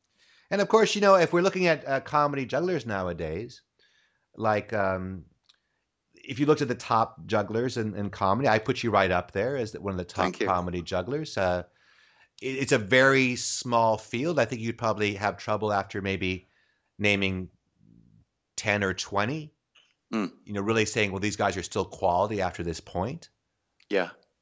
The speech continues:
Speaker 1: So if you have any advice for sort of parting words for a young juggler,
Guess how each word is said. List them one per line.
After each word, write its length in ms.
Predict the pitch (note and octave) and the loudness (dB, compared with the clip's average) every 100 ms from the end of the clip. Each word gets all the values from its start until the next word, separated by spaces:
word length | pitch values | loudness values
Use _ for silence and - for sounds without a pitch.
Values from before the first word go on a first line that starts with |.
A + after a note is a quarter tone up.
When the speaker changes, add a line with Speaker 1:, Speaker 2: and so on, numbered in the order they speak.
| _ _ - | _ _ 2
Speaker 1:
So 100 | G3 | 6
if 60 | |
you 60 | A3 | 8
have 80 | A#3 | 8
any 160 | A#3+ | 8
advice 580 | G#3 C#3 E3 F3+ A#2 - | 6 6 4 4 -6 -12
for 380 | - B2 A#2 A#2 | -8 -4 -2 -4
sort 200 | - B2+ | -6 -10
of 60 | - | -6
parting 460 | - D3 C#3+ B2 | 2 2 2 0
words 440 | A#2 E3 G#2+ G#2+ - | 0 2 0 -2 -6
for 200 | A2+ G#2 | -2 0
a 60 | |
young 340 | G#2 B2+ D3+ B2 | 2 2 0 0
juggler, 540 | G#2+ F#2 F2 G#2 G#2+ | 0 0 -4 -6 -8